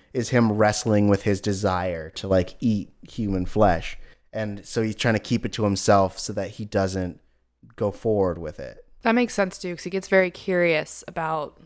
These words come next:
Speaker 2: the, the, the lore when he learns about it
Speaker 1: Yeah.
Speaker 2: later on. Yeah. I never thought of, I, I didn't to-, I totally, like, missed that whole part, that the blood is a thing for him in the beginning. Wow.
Speaker 1: It's, it's, it's,
Speaker 2: Cool.
Speaker 1: it's good storytelling.
Speaker 2: Yeah.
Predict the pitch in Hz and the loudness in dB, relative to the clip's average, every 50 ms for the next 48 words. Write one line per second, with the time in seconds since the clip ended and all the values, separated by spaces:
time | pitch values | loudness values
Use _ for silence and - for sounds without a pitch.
0 | _ - - 165 160 156 - - - 160 147 - - - _ - 165 165 160 160 | _ -12 -10 -10 -10 -12 -14 -16 -16 -16 -16 -16 -20 -18 _ -2 -2 0 2 4
1 | 160 160 160 160 156 156 151 160 160 165 160 - 170 165 - - 185 185 185 - | 4 4 4 4 2 -2 -8 -16 -18 -18 -18 -18 -18 -18 -20 -18 -18 -16 -10 -10
2 | - - - - - - - - _ _ - 101 95 87 80 - 85 87 _ _ | -8 -8 -8 -10 -12 -14 -14 -16 _ _ -16 -12 -12 -12 -12 -12 -18 -20 _ _
3 | _ _ _ _ _ _ - - - 180 - - 175 175 175 170 _ - 196 208 | _ _ _ _ _ _ -20 -20 -20 -20 -20 -20 -20 -20 -20 -20 _ -18 -16 -14
4 | 247 247 190 180 _ _ _ _ _ _ _ _ _ - 220 247 285 311 302 _ | -14 -14 -14 -18 _ _ _ _ _ _ _ _ _ -20 -20 -20 -20 -20 -20 _
5 | 294 320 339 277 _ _ - 226 233 - - 233 285 359 403 370 - 370 349 269 | -20 -20 -20 -20 _ _ -20 -20 -14 -6 -4 -4 -2 -2 -4 -6 -2 0 2 2
6 | 311 - 349 370 370 359 339 339 359 427 - - 302 254 247 277 294 - 302 320 | 2 2 0 0 0 0 0 -2 -4 -4 -2 0 0 0 2 0 -2 0 2 2
7 | 453 494 226 185 139 - _ _ _ _ _ - 240 240 240 254 233 - 247 277 | 2 2 2 -2 -4 -8 _ _ _ _ _ -2 -2 -2 -2 -2 -4 -2 0 0
8 | 339 339 277 226 233 - 214 247 254 254 254 339 392 440 359 214 151 165 - _ | 2 0 0 -2 -6 -12 -12 -10 -10 -8 -6 -4 -4 -2 -4 -4 -8 -12 -18 _
9 | _ _ - - 202 214 202 170 160 170 170 165 165 170 165 156 147 143 143 175 | _ _ -4 -2 0 2 0 0 -2 -4 -8 -8 -8 -8 -8 -8 -8 -8 -12 -16
10 | - - 285 349 359 247 196 _ _ _ _ _ _ _ _ _ _ _ _ _ | -14 -10 -8 -8 -6 -8 -10 _ _ _ _ _ _ _ _ _ _ _ _ _
11 | _ - 113 - - - _ _ _ _ - 107 - - 117 117 117 - 294 311 | _ -20 -20 -20 -20 -20 _ _ _ _ -20 -20 -20 -20 -18 -12 -6 -4 -2 0
12 | 339 311 - - - - _ - 143 139 - - - 151 156 165 - - 143 113 | 0 -2 -2 -6 -18 -12 _ -4 -4 -4 -2 0 2 4 4 4 2 2 2 2
13 | 98 92 85 82 90 - 254 262 277 302 294 226 | 2 2 2 0 -2 -4 -4 -4 -2 -2 -4 -6